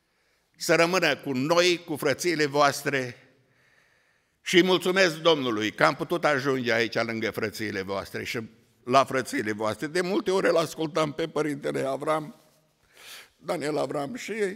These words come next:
stăteam cu soția, că numai noi amândoi suntem, copiii ne-au, au plecat, suntem numai noi. „Uite”, zic, „ce, ce frumos ne vorbește”, dar ce,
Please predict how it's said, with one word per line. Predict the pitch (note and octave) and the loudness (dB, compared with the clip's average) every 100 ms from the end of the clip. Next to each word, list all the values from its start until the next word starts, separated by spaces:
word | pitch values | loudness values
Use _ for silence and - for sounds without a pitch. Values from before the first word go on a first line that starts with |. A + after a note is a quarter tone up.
| - _ _ _ _ _ _ | -10 _ _ _ _ _ _
stăteam | - F3+ F3+ G#3 F#3 | -14 -6 6 8 8
cu | G3 | 2
soția, | F#3+ G3 G3 G3+ | 4 0 4 4
că | F#3 G3 | 6 2
numai | F#3+ G4 | 4 2
noi | E3+ | 2
amândoi | D3+ D#3+ D3+ C#3 | 0 4 4 4
suntem, | D#3+ C#3+ C3+ | 2 2 0
copiii | E3 D3+ F#3 D#3+ | 2 4 4 6
ne-au, | D#3 C#3+ C#3 | 6 6 6
au | C#3 | 4
plecat, | - C3 - G3 F#3 | 6 0 4 2 2
suntem | F#3+ F#3 F#3+ | -2 0 0
numai | F3+ F3+ D#3 | 2 2 2
noi. | D3 | 2
„Uite”, | C#3+ F3 D#3+ D#3 | 4 2 2 -2
zic, | D#3 | -4
„ce, | F3+ D#3 A3 - - _ - _ _ | 0 0 0 -8 -20 _ -20 _ _
ce | - A#3 A#3 | 0 8 8
frumos | G3+ F#3+ G3+ F#3 | 8 4 6 6
ne | F#3+ | 4
vorbește”, | E3+ F3+ F#3 F3 F3 | 6 6 8 6 6
dar | D3+ F3 D#3 | 4 4 4
ce, | C#3 D#3+ | -2 -12